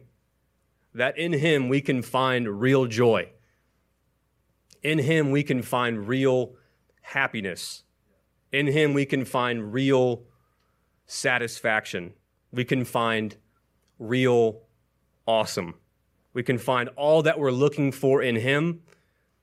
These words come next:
and all that his resurrection entails for our lives. And so that's really where I'm going this morning.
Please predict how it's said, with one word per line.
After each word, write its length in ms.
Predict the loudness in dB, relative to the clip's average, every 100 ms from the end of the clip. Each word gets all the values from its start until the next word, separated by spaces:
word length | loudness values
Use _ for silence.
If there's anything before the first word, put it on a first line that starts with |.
| -10
and 100 | -2
all 260 | 4 4 4
that 120 | 0
his 160 | -2
resurrection 760 | -2 0 0 2 0 0 -2 -2
entails 800 | -2 -4 -2 0 0 -2 -6 -16 _ _ _ _ _ _ _ _
for 200 | -6 -2
our 180 | 2 2
lives. 540 | 2 0 -4 -12 -16 _ _ _ _ _ _ -6
And 100 | -2
so 140 | 2
that's 260 | 2 2 0
really 180 | 0 2
where 180 | 2 2
I'm 120 | 2
going 300 | 2 4 2
this 200 | 0 0
morning. 380 | 2 4 2